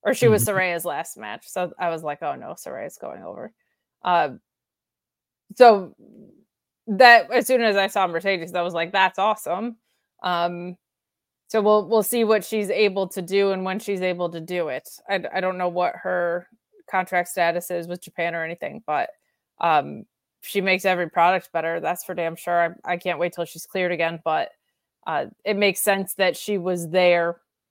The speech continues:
Speaker 1: based on the fact that everybody was kinda calling for that moment with, uh, with her and Saraya.
Speaker 2: Yeah, and I think, uh, she was probably gonna show out,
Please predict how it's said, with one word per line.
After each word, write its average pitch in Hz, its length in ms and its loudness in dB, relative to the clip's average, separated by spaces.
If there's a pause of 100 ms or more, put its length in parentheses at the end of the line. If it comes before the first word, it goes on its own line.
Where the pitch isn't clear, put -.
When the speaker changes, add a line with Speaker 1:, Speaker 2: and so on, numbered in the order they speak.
(200)
Speaker 1:
based 180 300 -2
on 165 160 0
the 160 60 -6
fact 160 320 -2
that 160 120 -2
everybody 160 340 -4
was 160 140 -8
kinda 156 200 -6
calling 160 340 -2
for 165 160 -8
that 143 240 -4
moment 165 520 -10 (140)
with, 175 340 -6
uh, - 320 -6 (180)
with 190 100 -10
her 170 100 -2
and 156 100 -8
Saraya. 160 340 -6 (2000)
Speaker 2:
Yeah, 139 120 2
and 131 60 2
I 127 60 2
think, 147 400 -2
uh, 123 400 0
she 143 240 -4
was 123 440 -2 (500)
probably 160 520 0
gonna 143 180 0
show 135 200 -2
out, 127 320 -2